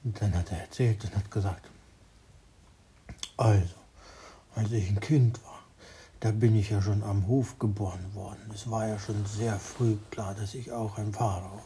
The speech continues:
werde. Und für mich war das Leben immer ganz toll. Ich hab alles gehabt, was ich, was ich mir wünschen konnte. Und es gab immer Leute, die es mir besorgt haben,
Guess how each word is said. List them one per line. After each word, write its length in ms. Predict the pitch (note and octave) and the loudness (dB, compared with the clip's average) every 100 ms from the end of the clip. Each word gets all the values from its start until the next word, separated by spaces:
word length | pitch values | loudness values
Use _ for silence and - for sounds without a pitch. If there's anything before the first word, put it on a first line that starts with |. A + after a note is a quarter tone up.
| - | -16
werde. 380 | - - - - - - - - - - - - - - - | -16 -16 -18 -20 -20 -18 -18 -16 -18 -18 -18 -18 -20 -20 -4
Und 240 | A2 G2 | 2 2
für 100 | G#2+ | 2
mich 500 | G#2+ C3 D3 B2 - | 4 8 8 6 0
war 120 | F#2+ F#2+ | -8 -6
das 240 | G2+ - | -6 -2
Leben 380 | A2+ A2 G2+ G2+ | 2 2 0 -4
immer 280 | G2+ F#2+ G2 | -6 -8 -4
ganz 440 | - F#2+ F#2 - - | -2 0 -2 -6 -14
toll. 240 | - F#2+ - - - - - | -12 -10 -12 -14 -20 -20 -16
Ich 120 | - | -6
hab 80 | G#2+ - - | -6 -4 2
alles 540 | C#3 B2+ A#2 A2 - | 4 4 4 2 -2
gehabt, 520 | - G2 G#2+ G2+ - - | -4 -2 -2 -8 -16 -20
was 140 | - | -18
ich, 340 | - A2 C3 B2+ | -14 -12 -10 -4
was 220 | A2+ G#2 | -4 -4
ich 220 | B2+ - | -8 -2
mir 220 | B2+ B2+ | 0 2
wünschen 420 | C3+ A#2 - - A#2+ | 4 4 2 -10 -10
konnte. 380 | A2+ G#2 - | -8 -8 -6
Und 100 | A2 | -6
es 160 | A2 - | -6 -6
gab 200 | B2 A2+ - | -6 -6 -6
immer 420 | A#3+ A3+ G3 F#3 | -2 0 2 2
Leute, 480 | D#3 D3 C#3+ C3+ A#2+ | 2 2 2 0 -2
die 100 | A2 | -2
es 140 | G2+ - | -2 -2
mir 120 | G#2 | -4
besorgt 760 | - G2+ G2 A#2+ A#2 A2 - | -4 -8 -4 -4 -4 -6 -6
haben, 300 | G#2+ G#2 G#2+ | -4 -2 -2